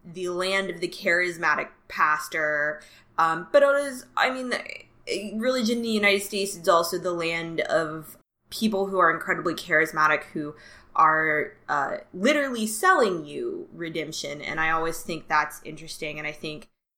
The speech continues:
the combo of, uh, of a bard and a cleric seems like a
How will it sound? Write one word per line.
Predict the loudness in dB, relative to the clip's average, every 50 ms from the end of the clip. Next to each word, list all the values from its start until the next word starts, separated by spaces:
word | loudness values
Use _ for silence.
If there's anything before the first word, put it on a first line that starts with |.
| _ _ _ _ _ _ _ _ _ _ _
the | -16 -12 -10 -10 -8 -8 -8
combo | -6 -6 -6 -2 2 4 4 4 4 4 2 2 2 2 2 2 2 0 0 -2 -4 -8 -10 -14 -20 -20 -20 _ _
of, | -6 -6 -4 -4 -6 -8 -12 -14 -12
uh, | -10 -8 -8 -6 -6 -8 -10 -12 -14 -18 _ _ _ _ _ _ _ _ _ _ _ _ _ _ _ _ _ -2
of | -2 -2 0
a | -2 -4
bard | -4 -2 0 2 4 6 6 6 6 4 2 2 0 -2 -4 -8 -10 -8
and | -8 -8 -6 -6 -8
a | -10
cleric | -10 -10 -4 0 2 4 4 4 2 0 -4
seems | -8 -10 -10 -8 -8 -8 -6 -6
like | -4 -4 -4 -6
a | -12